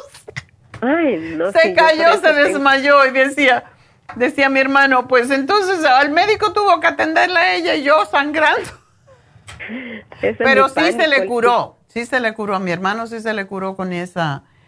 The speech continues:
Speaker 1: Con
Speaker 2: con
Speaker 1: esa operación.
Speaker 2: la sinusitis. Es, es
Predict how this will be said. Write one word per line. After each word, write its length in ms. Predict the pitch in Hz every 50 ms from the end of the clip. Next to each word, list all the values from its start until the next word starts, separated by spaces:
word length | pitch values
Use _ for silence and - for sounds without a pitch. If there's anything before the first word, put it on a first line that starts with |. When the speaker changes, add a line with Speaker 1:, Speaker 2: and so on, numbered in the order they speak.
| _ _ _ _ _ _ _ _ _ _ _ _
Speaker 1:
Con 160 | - 180 175
Speaker 2:
con 60 | 180
Speaker 1:
esa 140 | 190 - 190
operación. 400 | 180 - - 220 156 - - 214
Speaker 2:
la 120 | 208 196 180
sinusitis. 840 | 175 202 190 185 180 185 185 - 220 220 208 196 170 156 190 - _ -
Es, 280 | - 240 254 262 - 330
es 280 | - 262 294 330 -